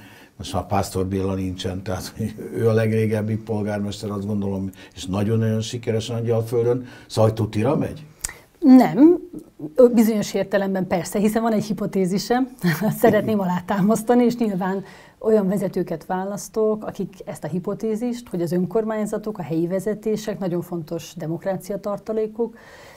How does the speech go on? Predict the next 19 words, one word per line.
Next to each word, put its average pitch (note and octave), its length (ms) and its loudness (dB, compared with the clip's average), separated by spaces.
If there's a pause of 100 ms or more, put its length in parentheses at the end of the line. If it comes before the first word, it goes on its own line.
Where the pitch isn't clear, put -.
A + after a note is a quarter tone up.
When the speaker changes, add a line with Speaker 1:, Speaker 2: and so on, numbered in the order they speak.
Speaker 2:
és - 160 -10
egyébként F3+ 360 -2
en-, F#3+ 180 -2
egyszer A3 260 -4
innen F#3+ 280 -2
lehet D#3+ 260 -6
újjáépíteni F3 760 -4
a D#3+ 280 -8
magyar D#3 260 -4
demokráciát, G3+ 880 -4 (420)
de G#3 140 -2
nyilván G#3+ 580 2 (100)
ezek - 280 -4
az A3+ 80 -6
első G#3 580 0 (220)
választásaim, F#3+ 880 -2
vagy E3+ 140 -4
beszélgetőtársaim G3 1600 -6 (160)
azért, F#3 380 -4